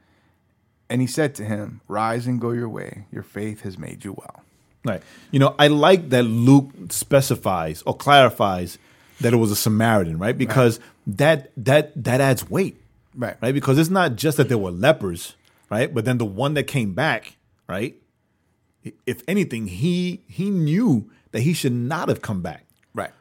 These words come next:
Speaker 2: Right? Because Samaritan and Jews, we already know, did not get
Speaker 1: Right.
Speaker 2: along.
Speaker 1: Right. Jews viewed Samaritans as, as half-breeds.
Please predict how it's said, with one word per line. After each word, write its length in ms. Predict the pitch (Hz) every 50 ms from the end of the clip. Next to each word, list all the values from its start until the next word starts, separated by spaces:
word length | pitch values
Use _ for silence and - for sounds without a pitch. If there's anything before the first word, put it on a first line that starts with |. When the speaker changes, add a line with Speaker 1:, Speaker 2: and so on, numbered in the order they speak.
| -
Speaker 2:
Right? 320 | - 101 104 127 143 - -
Because 480 | 117 104 - 120 120 110 110 113 110
Samaritan 520 | - - 127 113 107 104 101 101 107 117 123
and 160 | 139 151 139
Jews, 360 | 117 120 117 110 113 117 101
we 80 | 107 101 101
already 240 | 104 110 131 156
know, 360 | 151 123 107 104 120 143 139 - _ _ _ _ - 123
did 160 | 123 123 117
not 220 | 110 104 98 92
get 80 | - 107
Speaker 1:
Right. 100 | 107 92
Speaker 2:
along. 380 | 92 117 151 165 113 78 - _ -
Speaker 1:
Right. 180 | 113 110 104 101
Jews 280 | 95 113 131 135 131 113
viewed 240 | 123 139 135 131
Samaritans 680 | - 151 135 131 127 127 120 123 - 127 120 120 117 110
as, 240 | 113 110 104 95 90
as 300 | 104 123 110 101 85 -
half-breeds. 720 | - - 135 123 - - 107 98 85 69 - - - -